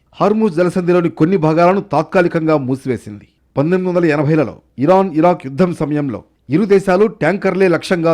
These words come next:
దాడులు చేసుకున్నాయి. కానీ ప్రస్తుత పరిస్థితులు మరింత భిన్నంగా కనిపిస్తున్నాయి. గత ఏడాది అణు కేంద్రాలపై దాడులు జరిగినప్పుడు కూడా జలసంధిని తాకని ఇరాన్ ఇప్పుడు అమెరికా సైనిక బెదిరింపులకు ప్రతిస్పందనగా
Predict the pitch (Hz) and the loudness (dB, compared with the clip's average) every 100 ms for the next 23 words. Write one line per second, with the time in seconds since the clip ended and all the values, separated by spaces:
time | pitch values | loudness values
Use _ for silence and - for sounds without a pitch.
0 | 123 120 147 135 113 - 104 98 _ _ | 0 -2 -2 -4 -12 -14 -18 -20 _ _
1 | _ - 170 196 196 151 208 185 151 160 | _ -4 -2 -2 -4 -6 -6 -4 -4 -6
2 | 160 170 196 120 160 175 170 110 127 180 | -6 -4 -4 -2 -4 -4 -8 -6 -4 -2
3 | 180 170 143 113 113 - 104 95 _ _ | 0 0 -2 -8 -10 -14 -18 -20 _ _
4 | _ 98 98 175 190 180 185 202 143 196 | _ -10 -6 -2 0 2 2 0 -2 0
5 | 190 180 180 175 180 135 151 175 160 156 | 0 2 0 0 -2 -2 -2 0 -2 -2
6 | 170 - 160 160 95 - _ - 139 196 | -4 -6 -6 -4 -6 -12 _ -8 -2 -2
7 | 202 196 196 190 180 175 175 135 143 95 | 0 0 0 0 -2 -2 -2 0 -2 -2
8 | - _ - 190 180 226 139 185 214 208 | -12 _ -14 -8 -2 -2 0 -2 0 0
9 | 196 175 202 185 180 190 185 170 160 156 | 0 -2 -2 -2 0 0 -2 -4 -6 -8
10 | 208 - 175 165 165 123 | -8 -6 -6 -2 -2 -2